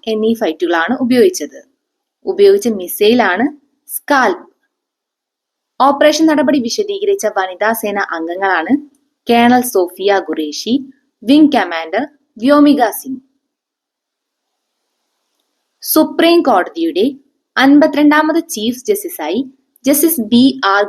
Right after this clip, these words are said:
ഗവായി സത്യപ്രതിജ്ഞ ചെയ്തു. സുപ്രീം കോടതിയുടെ അൻപത്തിരണ്ടാമത് ചീഫ് ജസ്റ്റിസായി ജസ്റ്റിസ് ബി ആർ ഗവായി സത്യപ്രതിജ്ഞ ചെയ്തു.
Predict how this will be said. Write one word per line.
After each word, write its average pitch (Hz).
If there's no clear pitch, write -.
ഗവായി 165
സത്യപ്രതിജ്ഞ 240
ചെയ്തു. 139
സുപ്രീം 220
കോടതിയുടെ 180
അൻപത്തിരണ്ടാമത് 269
ചീഫ് 415
ജസ്റ്റിസായി 254
ജസ്റ്റിസ് 277
ബി 262
ആർ 196
ഗവായി 170
സത്യപ്രതിജ്ഞ 247
ചെയ്തു. 135